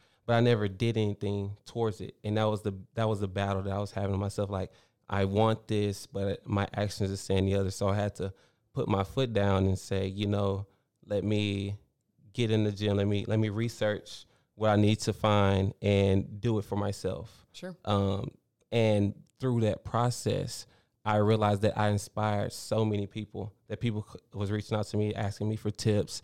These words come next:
Speaker 1: asking me, "Hey, can you help me out?" And then when I did provide them tips or offer my services, you know, getting a text message saying, "You changed my life," changed my life.
Speaker 2: Mm-hmm.
Speaker 1: You get what I'm saying? So
Speaker 2: Yeah.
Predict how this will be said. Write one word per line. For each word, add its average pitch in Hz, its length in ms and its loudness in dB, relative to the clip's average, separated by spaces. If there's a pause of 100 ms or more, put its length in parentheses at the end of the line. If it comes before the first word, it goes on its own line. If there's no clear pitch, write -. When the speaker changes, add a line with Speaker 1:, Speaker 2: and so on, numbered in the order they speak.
(260)
Speaker 1:
asking 107 320 -2
me, 104 80 0
"Hey, 101 320 0
can 101 220 0
you 104 100 0
help 104 220 -2
me 101 200 -2
out?" 101 360 -4 (220)
And 104 180 2
then 104 220 4
when 107 160 4
I 98 120 2
did 107 600 0
provide 107 360 2
them 107 140 2
tips 107 500 -2
or 107 320 0
offer 107 240 2
my 104 140 2
services, 104 800 -2 (320)
you 110 80 0
know, 104 120 4
getting 107 280 -2
a 104 60 -2
text 120 340 0
message 104 340 -2
saying, 101 520 0
"You 104 120 -4
changed 107 340 -2
my 98 120 0
life," 101 520 -4 (420)
changed 120 360 0
my 110 180 -4
life. 104 360 -6
Speaker 2:
Mm-hmm. - 180 -20 (120)
Speaker 1:
You 117 180 0
get 117 140 4
what 110 80 4
I'm 104 80 -4
saying? 107 280 2
So 101 340 2
Speaker 2:
Yeah. - 80 -10